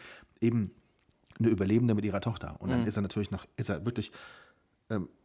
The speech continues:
Speaker 1: hingegangen, hat sich entschuldigt, hat gesagt, ich entschuldige mich für das, was mein Vater getan hat, unter
Speaker 2: Ja,
Speaker 1: Tränen.
Speaker 2: ja.
Speaker 1: Das war sehr, sehr berührend.
Speaker 2: Ja.
Speaker 1: Äh, de-, ausgelöst
Speaker 2: Was
Speaker 1: war
Speaker 2: man ja
Speaker 1: das
Speaker 2: auch eigentlich gar nicht so von Atze irgendwie,
Speaker 1: Überhaupt
Speaker 2: äh,
Speaker 1: nicht. Das war einfach eine, eine völlig andere Fassade, die er da gezeigt hat.
Speaker 2: Mhm.
Speaker 1: Also ein anderes Bild. Was aber auch, also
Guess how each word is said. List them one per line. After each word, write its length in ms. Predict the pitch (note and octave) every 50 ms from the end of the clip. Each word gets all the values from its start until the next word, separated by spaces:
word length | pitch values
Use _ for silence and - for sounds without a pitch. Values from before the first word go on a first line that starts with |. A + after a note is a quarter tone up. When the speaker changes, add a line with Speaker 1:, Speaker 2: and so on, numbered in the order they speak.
| _ -
Speaker 1:
hingegangen, 480 | B2 C3+ F3 E3 C#3 C#3+ C#3 C#3 C3
hat 160 | A#2+ A#2 - -
sich 160 | A2 G#2+ -
entschuldigt, 320 | G#2+ G2 - C#3 C#3 B2+ A2+
hat 40 | A2
gesagt, 160 | G#2+ A2+ - -
ich 200 | G#2 - - -
entschuldige 340 | - A#2 - C#3 B2+ B2+ A#2
mich 140 | A#2 G#2+ -
für 60 | A#2
das, 100 | A2+ -
was 80 | G#2+ -
mein 100 | G#2+ G2
Vater 260 | - G#2+ G#2 - G#2
getan 320 | G#2 G#2 - A#2 A2 G#2 E2+
hat, 120 | D#2+ -
unter 180 | - C3 C3 B2
Speaker 2:
Ja, 20 |
Speaker 1:
Tränen. 240 | - - G#2+ G#2+ E2+
Speaker 2:
ja. 60 | D#2+
Speaker 1:
Das 120 | D#2+ - -
war 120 | G#2 G2+ F#2
sehr, 240 | F2 A2+ B2 B2+
sehr 120 | B2+ B2+ A2
berührend. 640 | G#2+ G#2+ F#2 F#2+ G#2+ A#2+ B2+ - F#3 G3 - - - _ -
Speaker 2:
Ja. 160 | A#2 A#2 A2 - - - G#2+ G#2
Speaker 1:
Äh, 40 | G2+
de-, 200 | G2+ F#2 - - - _ -
ausgelöst 480 | A2 C3 C#3 - - B2+ B2 A#2+ -
Speaker 2:
Was 60 | B2 G#2+
Speaker 1:
war 40 | C#3+
Speaker 2:
man 40 | C3+
ja 60 | B2+
Speaker 1:
das 100 | A#2+ A#2+ A#2+
Speaker 2:
auch 40 | A#2
eigentlich 200 | C3 C3 B2+ -
gar 100 | C3 B2+
nicht 80 | B2
so 100 | B2 A#2
von 100 | A2+ A#2+
Atze 400 | E2 - A2+ - - A2 G#2 G2 -
irgendwie, 320 | - G#2+ G#2+ G#2+ - G#2+
Speaker 1:
Überhaupt 320 | G#2+ G#2+ G#2 F#2+ B2 A2 G#2+
Speaker 2:
äh, 40 | G2+
Speaker 1:
nicht. 140 | F2+ -
Das 120 | G2+ - -
war 120 | A2+ A2 -
einfach 220 | B2 A#2 - A#2
eine, 180 | A2 G#2+ G#2 -
eine 100 | - A#2 G#2+
völlig 400 | - - D3 D3 D3 - - -
andere 300 | A#2 B2+ B2 A2 A2 G#2+
Fassade, 480 | - - G#2+ G2+ - - G#2 G2+ G2 F#2+
die 100 | F#2+ G2
er 60 | G2
da 120 | F#2 F#2 F#2
gezeigt 380 | F#2+ - - - G#2 G#2 -
hat. 80 | - B2
Speaker 2:
Mhm. 60 | A#2+ A2
Speaker 1:
Also 140 | G2 G#2
ein 60 | G#2 G#2+
anderes 260 | A2 A2 A2 G#2+ -
Bild. 220 | - B2 A#2 A#2+ - - - - - - _
Was 180 | A#2+ B2 - D3
aber 120 | C#3 B2+
auch, 160 | A2+ - - - - - - -
also 320 | A#2+ G#2 A2+ G#2+ G2+ G2